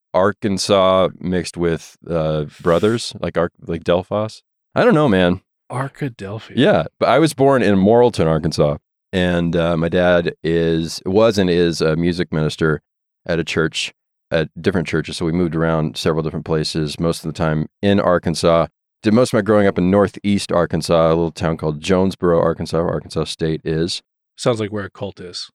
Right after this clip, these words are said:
Speaker 1: Jonesboro?
Speaker 2: Yeah.
Speaker 1: Yeah, yeah, yeah, right. <laughs> We changed it from Jonestown after all of those people drank the, uh, was it, was it Jonestown that drank the Kool-Aid?
Speaker 2: I
Speaker 1: I don't
Speaker 2: think so.
Speaker 1: know.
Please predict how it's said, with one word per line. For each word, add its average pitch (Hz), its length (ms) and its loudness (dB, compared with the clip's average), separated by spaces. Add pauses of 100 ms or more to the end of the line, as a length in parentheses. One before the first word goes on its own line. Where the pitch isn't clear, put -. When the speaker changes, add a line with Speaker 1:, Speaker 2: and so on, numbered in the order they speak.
(160)
Speaker 1:
Jonesboro? 120 680 2
Speaker 2:
Yeah. 92 140 -8
Speaker 1:
Yeah, 92 100 2
yeah, 85 200 4
yeah, 82 180 2
right. 90 220 0
<laughs> - 100 -8 (420)
We 123 140 2
changed 120 260 2
it 98 80 0
from 98 140 0
Jonestown 87 680 0 (320)
after 90 580 2 (400)
all 92 160 2
of 85 80 0
those 87 160 2
people 87 300 -2
drank 82 340 -2
the, 82 240 0
uh, 78 180 0
was 113 140 2
it, 170 100 -2 (280)
was 120 200 0
it 127 120 -8
Jonestown 202 400 0
that 151 80 0
drank 143 260 0
the 135 80 -2
Kool-Aid? 151 480 0 (380)
Speaker 2:
I 147 80 -8
Speaker 1:
I - 20 -4
don't 101 120 2
Speaker 2:
think 92 100 2
so. 82 220 0
Speaker 1:
know. 87 40 -10